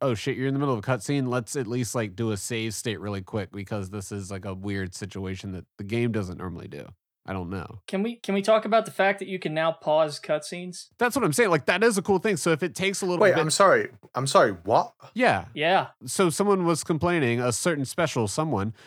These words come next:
Speaker 1: was complaining about
Speaker 3: <laughs>
Speaker 1: it taking, uh, ten seconds for, like, you know, showing the snakes coming in on the S D V and, uh,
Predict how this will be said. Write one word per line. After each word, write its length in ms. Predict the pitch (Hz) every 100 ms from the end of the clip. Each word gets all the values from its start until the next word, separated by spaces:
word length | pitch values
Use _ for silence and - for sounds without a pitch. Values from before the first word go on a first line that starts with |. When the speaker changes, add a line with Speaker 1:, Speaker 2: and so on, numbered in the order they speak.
| -
Speaker 1:
was 160 | 156 -
complaining 500 | 170 151 175 170 151
about 380 | 143 139 127 147
Speaker 3:
<laughs> 0 |
Speaker 1:
it 180 | 143
taking, 580 | - 160 143 151 139 127 - -
uh, 380 | 123 123 113 104 - -
ten 260 | 170 160
seconds 640 | - 165 151 127 101 101 -
for, 520 | - 123 117 113 98
like, 220 | - 127 104
you 140 | 80
know, 160 | 139 107
showing 380 | 107 139 135 135
the 320 | 131 127 120 -
snakes 300 | - 190 180
coming 180 | 196 175
in 80 | 160
on 120 | 143
the 80 | 127
S 160 | 131
D 160 | 143 131
V 400 | 120 147 127 120
and, 500 | 117 117 113 107 107
uh, 460 | 123 117 110 107